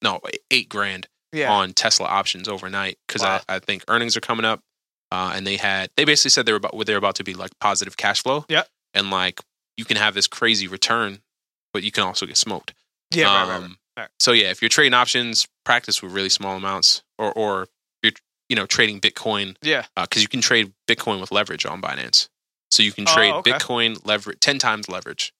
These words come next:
Speaker 2: Okay.
Speaker 1: Right?
Speaker 2: Wh-,
Speaker 1: So even
Speaker 2: explain
Speaker 1: if,
Speaker 2: that.
Speaker 1: so whatever profit, i-, i-, Bitcoin's at thirty-five grand.
Speaker 2: Yep.
Speaker 1: If it bounced to, uh, thirty-five one hundred, your return is minimal.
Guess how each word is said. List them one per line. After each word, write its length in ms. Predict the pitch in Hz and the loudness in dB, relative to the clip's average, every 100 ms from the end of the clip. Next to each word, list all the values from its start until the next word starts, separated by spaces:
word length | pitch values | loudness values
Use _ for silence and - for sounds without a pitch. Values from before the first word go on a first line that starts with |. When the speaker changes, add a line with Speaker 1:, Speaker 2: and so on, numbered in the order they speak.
| _ _ _ - | _ _ _ -12
Speaker 2:
Okay. 220 | 147 135 - | -6 -6 2
Speaker 1:
Right? 200 | 98 107 | 2 4
Speaker 2:
Wh-, 40 | |
Speaker 1:
So 140 | - 104 | 2 2
even 80 | 113 | 4
Speaker 2:
explain 220 | 123 220 | 4 4
Speaker 1:
if, 40 | 160 | 2
Speaker 2:
that. 400 | 127 - - - - | 0 -4 -12 -10 2
Speaker 1:
so 480 | - 117 104 98 - _ _ _ _ _ 120 117 | 4 4 2 0 -8 _ _ _ _ _ -18 -8
whatever 320 | 120 127 123 | 0 2 2
profit, 500 | - 117 123 - - - | 0 0 0 -2 -10 -8
i-, 80 | - - | -8 -8
i-, 60 | - _ _ _ _ | -18 _ _ _ _
Bitcoin's 400 | 127 143 147 127 117 | -2 0 2 2 2
at 60 | |
thirty-five 440 | 117 107 - 101 98 | 2 2 2 -2 0
grand. 240 | 92 92 - | -6 -6 -4
Speaker 2:
Yep. 180 | 135 - _ _ _ _ - - | -4 -4 _ _ _ _ -16 0
Speaker 1:
If 160 | 127 123 | 2 2
it 160 | 117 | 0
bounced 500 | 110 110 - - - | 0 2 0 -2 0
to, 580 | - 117 107 104 101 98 - _ _ - | 0 2 0 -2 -6 -8 -14 _ _ -4
uh, 460 | 101 98 95 98 95 - | 0 0 -2 -4 -8 -2
thirty-five 800 | 110 107 101 101 101 98 95 - _ _ _ _ | 0 0 0 2 2 0 -4 -10 _ _ _ _
one 240 | 98 104 101 | -2 0 0
hundred, 480 | 104 110 135 143 - _ _ _ _ - | 0 0 -2 -4 -10 _ _ _ _ 0
your 140 | 107 | 2
return 360 | 104 - 117 101 | 4 2 2 0
is 120 | 98 | 0
minimal. 420 | 104 98 90 90 | -2 -2 -8 -14